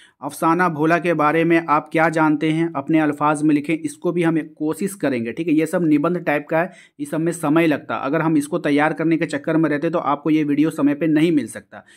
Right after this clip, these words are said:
लेकिन मेरी पूरी कोशिश रहेगी कि इसके बाद तुरंत आपके लिए ये वीडियो तैयार करूँ मैं। ठीक है, तो ज़्यादा से ज़्यादा आप लोगों को चाहिए कि नहीं चाहिए, क्वेश्चन नंबर पचास, इक्यावन और बावन, आप लोग हमें कमेंट कर कर बताइए कि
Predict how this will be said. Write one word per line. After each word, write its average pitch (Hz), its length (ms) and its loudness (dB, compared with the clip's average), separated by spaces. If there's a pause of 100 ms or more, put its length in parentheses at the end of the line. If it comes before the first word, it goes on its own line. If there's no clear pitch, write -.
(220)
लेकिन 160 200 -4
मेरी 156 220 0
पूरी 170 320 0
कोशिश 180 360 -2
रहेगी 165 280 2
कि 170 120 -6
इसके 170 380 -2
बाद 151 500 0
तुरंत 196 280 -4
आपके 151 360 -2
लिए 151 220 4
ये 147 60 0
वीडियो 143 240 2
तैयार 120 340 -2
करूँ 104 240 -10
मैं। 107 180 -10
ठीक 180 200 -4
है, 190 160 -2 (380)
तो 170 120 -6
ज़्यादा 156 280 -2
से 185 120 -4
ज़्यादा 170 240 2
आप 156 160 2
लोगों 175 140 2
को 170 60 -2
चाहिए 165 360 2
कि 170 100 0
नहीं 165 180 4
चाहिए, 165 220 2
क्वेश्चन 160 300 -2
नंबर 156 180 4
पचास, 156 560 0
इक्यावन 143 460 -2
और 151 100 0
बावन, 135 360 0 (320)
आप 139 160 -8
लोग 156 100 -2
हमें 165 200 0
कमेंट 165 300 0
कर 156 140 -4
कर 156 100 -2
बताइए 147 360 0
कि 165 380 -2